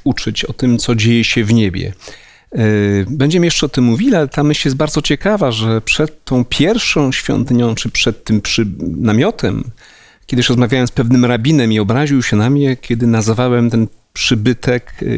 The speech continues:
Mojżesza świątynią. Mówi: „To nie była świątynia, pierwsza świątynia to była świątynia Salomona, potem Zorobabela, no a trzecia to dopiero ta, którą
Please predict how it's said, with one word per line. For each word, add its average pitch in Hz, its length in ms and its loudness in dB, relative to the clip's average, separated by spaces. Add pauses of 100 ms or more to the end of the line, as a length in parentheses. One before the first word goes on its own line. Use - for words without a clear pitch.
(140)
Mojżesza 113 600 0
świątynią. 107 540 0
Mówi: 98 160 -2 (100)
„To - 160 -4
nie 202 160 2
była 190 200 2
świątynia, 139 580 0
pierwsza - 440 -2
świątynia 123 460 0
to 113 140 -2
była 110 240 0 (600)
świątynia 113 580 0
Salomona, 120 580 0
potem 95 360 -2
Zorobabela, 120 720 2
no 131 220 0
a 127 100 -2
trzecia 123 260 -2
to 110 80 -6
dopiero 110 320 -2
ta, 117 160 -2
którą 110 400 0